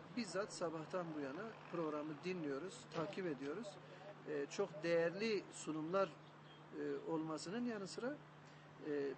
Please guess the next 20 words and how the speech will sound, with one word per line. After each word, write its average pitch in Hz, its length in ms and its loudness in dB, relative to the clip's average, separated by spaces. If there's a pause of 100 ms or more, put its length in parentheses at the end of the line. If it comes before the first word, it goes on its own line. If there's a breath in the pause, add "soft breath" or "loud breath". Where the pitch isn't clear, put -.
politik 170 420 2
kaygılarla 165 760 4
hazırlanmış 165 640 0
ve 214 60 0
çağrılmış 180 560 0
isimlerle 165 580 2
de 131 100 0 (260)
karşılaşıyoruz. 135 800 -2 (540 loud breath)
E, 139 200 2 (480)
özellikle, 214 540 4
e, 226 120 4 (400)
sempozyumda 196 680 2
göze 185 360 2
çarpan 202 460 2
şey 262 220 2 (460 loud breath)
Zazaların 180 720 4 (240)
Kürt - 460 -4 (300)
olmadığı 208 720 6 (100)
üzerindeki, 170 840 0
e, 170 40 -2